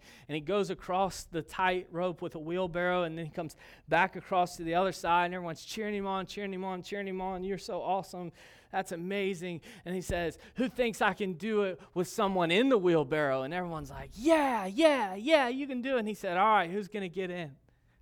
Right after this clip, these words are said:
No one said anything. They said about what you just said. <laughs> Right? Like, God wants us to get in the wheelbarrow. If we're gonna say we're gonna trust him, we've gotta do it. And we've gotta trust him in the highs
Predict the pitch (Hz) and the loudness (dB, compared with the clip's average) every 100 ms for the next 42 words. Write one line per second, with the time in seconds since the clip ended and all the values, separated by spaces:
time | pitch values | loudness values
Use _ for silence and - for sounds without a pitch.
0 | - _ _ _ _ _ - _ - - | -20 _ _ _ _ _ -20 _ -20 -16
1 | - 143 135 - 131 123 101 147 147 160 | -8 -6 -6 -6 -6 -6 -8 -8 -6 -6
2 | 143 143 98 135 135 98 95 123 - - | -6 -8 -12 -6 -6 -6 -8 -12 -16 -18
3 | - _ - 165 - - - - _ _ | -20 _ -16 -16 -16 -20 -20 -20 _ _
4 | _ _ _ _ _ _ _ _ _ _ | _ _ _ _ _ _ _ _ _ _
5 | - 156 196 _ _ _ _ _ _ _ | -12 -10 -12 _ _ _ _ _ _ _
6 | _ _ - - 139 190 151 117 113 - | _ _ -20 -12 -8 -8 -10 -14 -16 -14
7 | 117 113 101 113 208 - 104 110 113 _ | -10 -10 -10 -10 -10 -10 -10 -12 -16 _
8 | _ _ _ _ _ _ _ _ _ 156 | _ _ _ _ _ _ _ _ _ -12
9 | 220 185 - - - 175 165 165 135 - | -10 -10 -12 -10 -6 -4 -4 -8 -12 -12
10 | 147 175 - 117 117 131 143 170 143 120 | -10 -10 -10 -10 -10 -10 -6 -4 -4 -6
11 | 139 131 107 143 180 170 - - 143 - | -6 -6 -8 -8 -4 -4 -6 -8 -8 -8
12 | 139 117 - - _ 120 117 - - 160 | -12 -12 -16 -20 _ -12 -12 -10 -4 0
13 | 165 165 - | 0 -4 -10